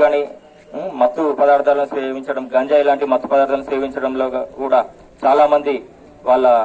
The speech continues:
ఆలోచన, వాళ్ళ ఆల-, ఆశయాలను పక్కకు పెట్టి వాళ్ళు ఎటుపోతున్నారో వాళ్ళకే తెలియని స్టేజ్ లో వాళ్ళు ఉన్నారు. కానీ ప్రతి ఒక్క వ్యక్తికి మంచి వ్యసనం అంటే, మంచి వ్యసనం అంటే ఇలాంటి క్రీడలు, ఇలాంటి క్రీడలు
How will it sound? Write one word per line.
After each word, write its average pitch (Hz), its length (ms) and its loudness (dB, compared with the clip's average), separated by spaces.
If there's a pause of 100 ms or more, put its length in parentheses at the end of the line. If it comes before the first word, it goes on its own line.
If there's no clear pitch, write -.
(540)
ఆలోచన, 156 340 0 (120)
వాళ్ళ 143 120 4 (100)
ఆల-, 147 180 2 (100)
ఆశయాలను 147 500 4 (100)
పక్కకు 143 300 2
పెట్టి 143 240 -4 (340)
వాళ్ళు 131 200 2
ఎటుపోతున్నారో 156 640 2
వాళ్ళకే 151 380 2
తెలియని 143 340 0 (160)
స్టేజ్ 151 280 0
లో 151 140 8
వాళ్ళు 131 200 2
ఉన్నారు. 127 260 2 (380)
కానీ 147 180 2 (320)
ప్రతి - 260 -2
ఒక్క 165 120 -2 (100)
వ్యక్తికి 156 400 -4 (540)
మంచి 151 220 -4 (100)
వ్యసనం 160 380 -2 (180)
అంటే, 151 340 -6 (300)
మంచి 135 240 -8
వ్యసనం 156 320 2
అంటే 156 160 -2 (400)
ఇలాంటి 160 340 2
క్రీడలు, 160 360 0 (200)
ఇలాంటి 160 300 0
క్రీడలు 160 320 0